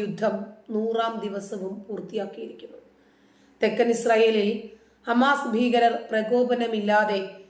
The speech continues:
ആക്രമണം അഴിച്ചുവിടുകയും നൂറുകണക്കിന് നിരപരാധികളെ കൂട്ടക്കൊല ചെയ്യുകയും സ്ത്രീകളെ ബലാത്സംഗം ചെയ്യുകയും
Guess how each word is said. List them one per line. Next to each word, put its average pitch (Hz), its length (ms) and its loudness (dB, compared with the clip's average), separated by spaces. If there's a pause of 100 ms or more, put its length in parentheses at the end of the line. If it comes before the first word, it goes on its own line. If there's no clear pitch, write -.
(260)
ആക്രമണം 220 720 -2
അഴിച്ചുവിടുകയും 214 840 -4 (580)
നൂറുകണക്കിന് 269 920 0
നിരപരാധികളെ 240 840 2 (140)
കൂട്ടക്കൊല 240 500 -2 (100)
ചെയ്യുകയും 214 640 -4 (400)
സ്ത്രീകളെ 226 440 0
ബലാത്സംഗം 226 840 0
ചെയ്യുകയും 220 680 -4